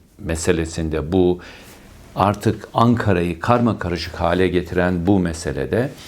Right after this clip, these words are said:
kendisinin de adamı olduğu ifade edilen ve sağ kol olduğu ifade edilen bazı medya öyle söylüyor. Serdar Sertçelik itirafçı oldu. Sonra gizli tanık, sonra sanık, böyle garip bir şey.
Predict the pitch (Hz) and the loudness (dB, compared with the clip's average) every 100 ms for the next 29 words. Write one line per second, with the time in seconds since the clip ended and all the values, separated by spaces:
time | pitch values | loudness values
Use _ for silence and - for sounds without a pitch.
0 | - - - 113 104 110 113 127 123 - | -18 -18 2 4 6 4 4 4 4 -2
1 | - - - 98 95 101 107 92 - 101 | -10 -6 2 4 4 2 2 2 2 0
2 | 92 95 95 92 95 92 95 95 92 95 | 2 2 2 2 2 2 2 2 2 0
3 | 90 90 92 90 95 107 107 101 110 113 | 0 2 2 2 0 2 0 0 2 2
4 | 117 110 85 82 82 85 82 85 87 82 | 2 0 0 -4 -4 -6 -6 -6 -4 -4
5 | 95 101 104 95 92 85 104 110 98 92 | -2 0 0 0 -2 0 4 4 4 0
6 | 76 - - 98 123 131 - - - - | -2 -6 -4 -2 -2 -4 -14 -18 -18 -6
7 | - 104 107 110 113 - - 117 117 - | 2 2 4 2 0 -2 0 0 -2 -4
8 | 87 117 - - - - - - - - | 0 -2 -4 -14 -20 -20 -20 -20 -20 -20
9 | - - 123 117 113 95 90 - 95 82 | -8 2 4 6 4 2 -2 -4 -2 -2
10 | 78 73 98 113 - 135 120 117 101 110 | -6 -4 -4 -4 -2 0 2 2 2 2
11 | 98 120 - 107 90 98 - 123 110 113 | 4 2 0 -8 -8 -8 2 4 4 2
12 | 113 - 110 92 98 - 104 104 90 113 | 2 0 0 0 -2 0 2 2 2 2
13 | 117 - - - 98 135 | 2 0 -4 -2 -2 -2